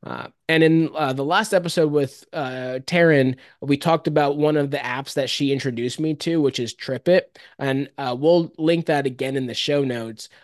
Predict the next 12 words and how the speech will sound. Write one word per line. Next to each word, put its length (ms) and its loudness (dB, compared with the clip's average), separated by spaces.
But 160 2
TripIt 460 4
was 540 2
super 560 2
incredible 840 0
because 880 2
it 240 0
shows 380 2
you 160 4
a 100 4
full 640 4
itinerary, 1080 -4